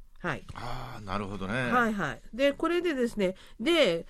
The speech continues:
Speaker 1: 韓国には韓国伝統新マニ協会というのがあって、で、ここの人がその鑑定をするんですが、これまでで最も高かったのは、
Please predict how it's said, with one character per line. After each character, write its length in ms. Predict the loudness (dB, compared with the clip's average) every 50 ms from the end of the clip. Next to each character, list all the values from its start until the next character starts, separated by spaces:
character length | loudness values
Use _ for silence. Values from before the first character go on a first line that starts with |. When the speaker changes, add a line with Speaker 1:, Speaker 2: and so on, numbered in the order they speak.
| -14 -4
Speaker 1:
韓 260 | 6 6 8 8 8
国 180 | 4 0 0 2
に 100 | 2 4
は 240 | 4 6 6 4 4
韓 260 | 4 4 4 6 4
国 240 | 2 2 2 2 4
伝 300 | 6 6 4 4 2 -4 2
統 220 | 4 4 6 6 4
新 420 | 2 0 2 4 6 6 6 8
マ 100 | 6 6
ニ 180 | 6 4 0 -2
協 280 | 0 0 2 2 2
会 220 | 2 2 0 0 0
と 80 | -2
い 20 | -4
う 20 |
の 80 | -2 -2
が 100 | -2 -2
あ 20 |
っ 80 | -4 -4
て、 440 | -6 -2 0 0 2 0 -2 -4 -10 -18 -20 -20 -20 -20 -20 -18 -12 -10
で、 80 | -8
こ 140 | -2 -2 0
こ 120 | 2 4 4
の 120 | 6 4
人 200 | 4 4 2 4
が 260 | 8 8 8 8 8
そ 120 | 6 4 4
の 520 | 4 4 4 4 4 2 0 0 -4 -8 -4
鑑 240 | 0 2 2 2 4
定 160 | 4 4 6
を 120 | 6 4
す 140 | 2 0 0
る 120 | 0 2
ん 60 | 0 0
で 120 | -2 -4
す 120 | -4 -4
が、 280 | -2 0 2 2 0 -2 -4 -12 -16 -18 -18 -12 -2
こ 140 | 2 4 6
れ 120 | 6 8
ま 140 | 8 8 6
で 120 | 6 4 4
で 80 | 4
最 60 | 4 4
も 460 | 4 2 2 2 2 4 4 4 2
高 240 | 0 0 -2 -2 0
か 100 | 0 -2
っ 100 | -2 -2
た 120 | -4 -4
の 140 | -2 -2 0
は、 280 | 2 2 2 2 0